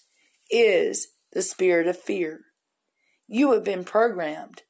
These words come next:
Have you been programmed with that spirit of fear? Because God didn't name those pains.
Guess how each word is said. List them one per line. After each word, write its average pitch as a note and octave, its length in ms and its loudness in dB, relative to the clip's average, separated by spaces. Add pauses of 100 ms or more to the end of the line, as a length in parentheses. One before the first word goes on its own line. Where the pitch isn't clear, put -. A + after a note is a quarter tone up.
(440)
Have E3 200 0
you F3+ 160 -8
been F#3 220 -4
programmed G3+ 760 0 (360)
with A3 160 0
that A3+ 220 4
spirit A3+ 380 0
of A3 80 0
fear? B3+ 420 0 (440)
Because A#3 360 2
God C#4 320 2
didn't A#3+ 320 -4
name C4 360 -2
those F3+ 240 0
pains. G3+ 640 -6